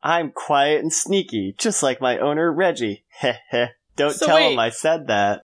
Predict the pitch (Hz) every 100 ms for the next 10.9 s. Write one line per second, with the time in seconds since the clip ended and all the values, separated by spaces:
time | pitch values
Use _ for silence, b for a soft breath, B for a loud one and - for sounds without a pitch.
0 | _ - 269 294 320 311 269 277 302 302
1 | 302 285 240 240 247 226 254 247 254 240
2 | 220 - 208 208 247 240 214 220 226 226
3 | - 185 - 214 196 - - 202 196 220
4 | 254 262 - 262 - - - - _ -
5 | - - - - 196 185 202 233 214 208
6 | 185 170 330 - 139 127 147 139 147 -
7 | 151 - - - - - 165 - 165 190
8 | 202 208 170 165 170 170 135 135 131 131
9 | 120 110 107 107 104 - _ 131 123 98
10 | - 135 160 170 175 165 147 139